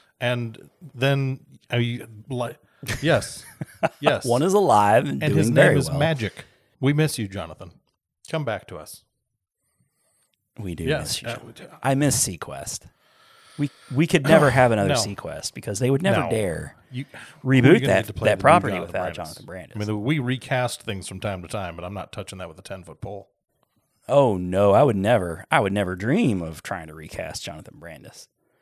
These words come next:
Speaker 2: His, his, his bill in the nineteen ninety miniseries of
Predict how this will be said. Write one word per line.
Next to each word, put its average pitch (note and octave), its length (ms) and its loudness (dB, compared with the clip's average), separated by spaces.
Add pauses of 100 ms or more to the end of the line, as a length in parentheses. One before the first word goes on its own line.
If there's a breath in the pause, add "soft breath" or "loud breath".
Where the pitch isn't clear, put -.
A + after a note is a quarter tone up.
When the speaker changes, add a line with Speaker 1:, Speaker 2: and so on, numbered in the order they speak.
(400)
Speaker 2:
His, E3 480 -2 (600)
his, E3+ 400 -2
his D#3 400 0 (760)
bill D3+ 500 2 (200)
in G2 240 -2
the F#2+ 200 -4
nineteen A2+ 400 -4
ninety A2 240 0
miniseries A#2+ 680 -2
of F2+ 120 -12